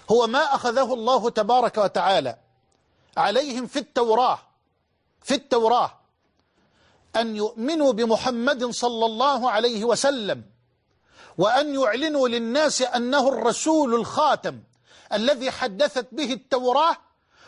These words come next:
وأنه بصفته التي يرونها فيه هو هو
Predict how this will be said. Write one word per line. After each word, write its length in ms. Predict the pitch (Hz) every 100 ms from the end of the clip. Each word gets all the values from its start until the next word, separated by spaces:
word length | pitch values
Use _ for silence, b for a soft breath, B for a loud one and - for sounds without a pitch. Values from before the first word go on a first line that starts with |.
| b
وأنه 760 | 214 254 320 330 302 262 262
بصفته 800 | 214 254 - 359 285 254 254 240
التي 580 | 254 262 311 311 269 254
يرونها 880 | 240 247 254 269 269 240 240 220 233
فيه 560 | - 302 330 277 349 - _ b b b b b b
هو 400 | 170 208 359 370
هو 580 | 285 208 311 370 247 -